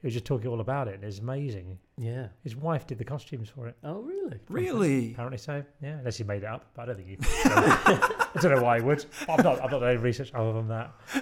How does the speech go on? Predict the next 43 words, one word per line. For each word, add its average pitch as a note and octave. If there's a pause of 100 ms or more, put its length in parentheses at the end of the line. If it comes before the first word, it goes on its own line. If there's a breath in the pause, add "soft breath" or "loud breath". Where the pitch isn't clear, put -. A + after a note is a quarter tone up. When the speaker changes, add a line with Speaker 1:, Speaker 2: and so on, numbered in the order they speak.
Speaker 2:
Oh, E3
the, D#3+
the D#3
interesting E3+
thing C#3+
that C3
I C3
read B2
was A2
that A#2+
it A#2+
was, A2+
the A2+
song C3
was A2
written A#2
by G#2+
a G2+
British A#2+
composer G2
called, F#2+
um, F2+ (160)
Rod G#2+
Temperton. - (480)
Speaker 3:
Mm. F3+
Speaker 2:
And A2
when A#2+
he A#2
originally, A#2
they, A2+
they A2
wanted A2+
him G#2+
to -
write, G2+ (180)
uh, G2+
write G2
a G#2+
song, D3
and A#2
he, G#2+
the A#2
original A#2